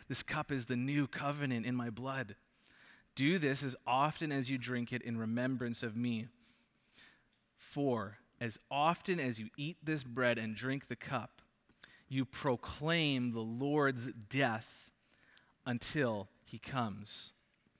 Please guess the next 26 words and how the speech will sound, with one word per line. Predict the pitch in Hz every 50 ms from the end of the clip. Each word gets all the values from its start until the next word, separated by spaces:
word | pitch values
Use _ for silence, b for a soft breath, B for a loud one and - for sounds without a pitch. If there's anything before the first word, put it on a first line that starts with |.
| b b b b b b
You | 151 160
are | 156 131
gathering | 117 107 - 175 160 160 165 175 180 190 190 202 202 202
around | 196 190 180 165 165 151 143 135 131 131 127 127 B B B B
the | 147 147
biggest | 120 110 - - 175 185 175 208 208 202 - - -
thing | - - - 196 185 156 143 143
that | 139 139 - - -
underlies | - 165 180 208 214 208 202 180 170 156 156 156 139
all | 131 - 147 160 165 175 180 175
of | 170 151
this, | 135 147 131 - -
the | - 147
central | - - - - - - 220 196 214 208 - - 214 180
thing, | - - 175 151 139 135
the | 131 127
core | - - - 185 208 208 202
thing, | 180 - 208 185 160
the | 151
fact | 151 - 180 175 180
that | 170
there | 160 165 170
is | 170 151
a | 160 147 143
living | 147 160 196 190 202 233 226 226
Lord | 202 185 170 160 151 143